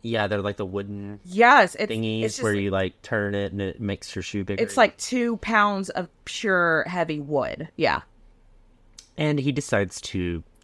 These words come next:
Speaker 1: smack her in the head with it. In her memoir, she would say that he never hit her and hit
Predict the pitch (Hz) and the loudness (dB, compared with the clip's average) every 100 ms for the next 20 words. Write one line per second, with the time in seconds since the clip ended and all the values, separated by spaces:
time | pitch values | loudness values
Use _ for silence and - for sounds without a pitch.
0 | _ - - 87 78 - 90 82 85 107 | _ -12 -6 -4 -6 -4 -4 -2 -2 -2
1 | 123 95 90 65 - - - - - - | -2 -2 -6 -8 -8 -16 -20 -20 -20 -20
2 | - - _ 143 135 131 127 113 101 90 | -20 -20 _ -2 0 0 0 2 0 -2
3 | 73 87 135 170 - _ - - 143 120 | -2 -2 -2 -4 -12 _ -14 -4 -2 0
4 | 117 120 107 104 - 107 98 98 107 120 | -2 0 2 0 -2 -2 -2 0 2 2
5 | 117 90 95 95 98 98 95 95 90 92 | 0 0 -4 -4 -4 -2 -2 -2 -4 -6
6 | 92 | -10